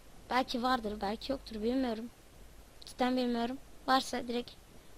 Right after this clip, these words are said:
buraya tıklayıp yazı yazabilirsiniz. Varsa tıklayabilirsiniz. Yani yazı yazabilirsiniz.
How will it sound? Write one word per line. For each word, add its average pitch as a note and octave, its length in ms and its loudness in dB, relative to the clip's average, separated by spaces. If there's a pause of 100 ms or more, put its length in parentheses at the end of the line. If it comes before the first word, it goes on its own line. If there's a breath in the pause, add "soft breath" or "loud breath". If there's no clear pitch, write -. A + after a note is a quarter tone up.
buraya B3 120 0
tıklayıp - 360 -6
yazı G#3+ 200 -2
yazabilirsiniz. A3+ 760 -6 (1300)
Varsa A3 460 -6 (240)
tıklayabilirsiniz. - 1000 -12
Yani D3+ 120 -12 (200)
yazı D#3+ 220 -12
yazabilirsiniz. F3 840 -10